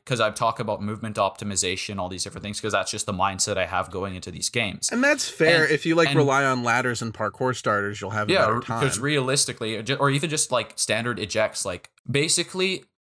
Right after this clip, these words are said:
Speaker 1: the extent of the wall scaling I do in A C one is literally just the initial wall run, and then I'm almost always already ejecting somewhere. Like, it's very rare that I actually just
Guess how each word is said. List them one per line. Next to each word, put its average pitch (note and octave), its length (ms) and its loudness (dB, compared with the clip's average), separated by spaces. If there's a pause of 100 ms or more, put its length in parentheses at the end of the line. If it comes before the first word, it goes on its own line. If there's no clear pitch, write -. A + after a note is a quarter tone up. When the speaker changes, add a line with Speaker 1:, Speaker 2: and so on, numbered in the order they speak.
(120)
Speaker 1:
the G#2+ 280 0
extent D3+ 480 2
of E3 120 -2
the C#3+ 100 2
wall G#2 300 0
scaling C#3 480 0
I A#2+ 100 0
do A2 220 -4
in A#2 80 -4
A A#2+ 80 -2
C A#2 200 0
one G#2+ 200 0
is G#2+ 140 -2
literally A2+ 320 -4
just A2+ 200 -2
the A2+ 100 -2
initial G#2 380 0
wall F#2 220 -2
run, G#2 260 -4
and G#2 140 -6
then G2+ 80 0
I'm F#2+ 140 -2
almost G#2+ 340 -2
always G2 280 -2
already F#2+ 300 -4
ejecting E2+ 460 -8
somewhere. - 420 -10 (420)
Like, A#2+ 200 0
it's C#3 160 2
very D3 440 2
rare A#2 340 2
that G#2 140 0
I G2+ 80 4
actually G#2 400 0
just - 240 -8